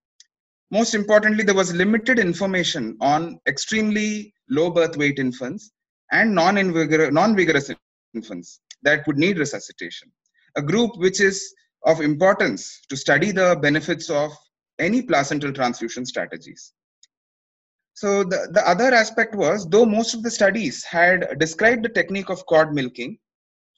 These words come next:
the studies varied in the way they had implemented the milking procedure, the number of milking attempts, the speed of milking, the length of the cord that was milked, and the overall duration of the milking maneuver.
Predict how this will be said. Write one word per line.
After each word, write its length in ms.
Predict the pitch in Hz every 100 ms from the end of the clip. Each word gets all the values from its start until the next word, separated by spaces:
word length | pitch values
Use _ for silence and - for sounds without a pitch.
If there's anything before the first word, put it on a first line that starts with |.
| _
the 100 | 160
studies 640 | - 180 214 254 - - _
varied 580 | 139 185 240 214 110 - _ _ _ _ - _ _ -
in 120 | 175
the 100 | 165
way 240 | 156 202
they 100 | 214
had 180 | 214 185
implemented 640 | 156 160 220 214 208 190
the 60 | 170
milking 440 | 156 147 156 151
procedure, 500 | 143 127 127 107 95 78 _
the 80 | -
number 260 | 127 165 180
of 120 | 170
milking 380 | 135 135 151 139
attempts, 520 | 127 113 131 - -
the 60 | 120
speed 340 | - 180 190
of 140 | 180 175
milking, 460 | 135 123 123 120 143 _ _ _ _ _ _
the 260 | - 135 135
length 360 | 127 135 208 220
of 100 | 180
the 80 | 170
cord 320 | 165 156 147
that 160 | 139
was 160 | 135 127
milked, 340 | 139 117 104 110
and 160 | 151
the 60 | 156
overall 460 | 156 170 208 214 208
duration 760 | 143 143 160 175 - 151 127
of 160 | 117 113
the 120 | 127
milking 400 | 127 127 127 135
maneuver. 520 | 117 113 110 92 -